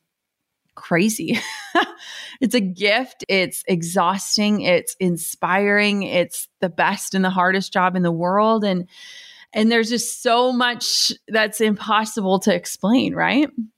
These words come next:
So Coco, her first year of life, I blacked out my calendar and just gave myself time to settle into motherhood and make decisions closer to the request. So I basically just said, "I'm not putting a single thing on my calendar." And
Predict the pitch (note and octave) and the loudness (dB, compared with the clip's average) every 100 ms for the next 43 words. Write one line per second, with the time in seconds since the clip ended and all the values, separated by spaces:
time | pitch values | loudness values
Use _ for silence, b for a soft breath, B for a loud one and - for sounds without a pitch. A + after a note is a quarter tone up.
0 | b b b b - - C#4+ C4 C4 B3+ | b b b b -16 -4 0 4 4 2
1 | B3 - _ _ _ - - D4+ E4+ F4+ | -2 -8 _ _ _ -14 -2 0 0 2
2 | A4 G#4 G#4 - A#3+ C4 A#3 - - C4 | 2 2 2 0 2 0 0 -4 0 2
3 | D#4+ - - B3+ A#3+ G#3 G3 F#3 F#3 F3 | 2 -2 -2 2 2 2 -2 -2 2 2
4 | E3 G3 - - G3 G3 F3 G3 G3 G#3 | 0 -4 -8 -8 -2 -2 -2 -6 0 0
5 | C4 - F4 D4 G#3 G#3 F#3+ G#3 F3 F3 | 0 -2 -2 0 0 -4 -2 0 2 2
6 | F3 F3 F#3 F#3 F#3 F#3 F#3+ G#3 G#3+ G#3+ | 2 2 2 -2 -2 0 0 2 0 0
7 | G#3 F#3 - - F#3 F3+ F3+ F3+ F#3+ F3 | 0 -2 -4 -2 2 2 2 0 0 4
8 | F3 F3 B B B B - - A3+ B3 | 2 0 B B B B -8 -2 0 2
9 | C4+ B3+ B3 A3+ F#3 F#3 G3+ F3+ F3 G3 | 2 0 2 2 2 2 2 2 2 0
10 | F#3 F3+ F3+ F#3+ G3 F3+ F3+ F3 E3+ - | 0 0 -2 -2 2 2 4 2 0 -6
11 | - F#3+ F#3+ - G3 F#3 F#3 - - F#3+ | -2 0 2 0 0 0 -2 -4 0 2
12 | F3+ F3 E3+ D#3 - - F3+ - - F#3+ | 2 2 2 0 -2 -2 -2 -6 -2 0
13 | F3+ - F#3+ F#3+ G#3+ B3+ A#3 A#3+ F#3+ F#3 | 2 2 0 0 0 -2 2 2 0 -4
14 | - F3+ F3 - F3+ F3+ - - F3+ F3+ | 0 2 2 0 2 2 2 0 0 0
15 | - G3 G#3 A3+ A#3 A3 G3+ G3+ F3+ F3+ | 0 0 2 2 2 2 0 0 0 2
16 | F#3 F3+ F3+ F3 E3+ | 2 2 0 0 -2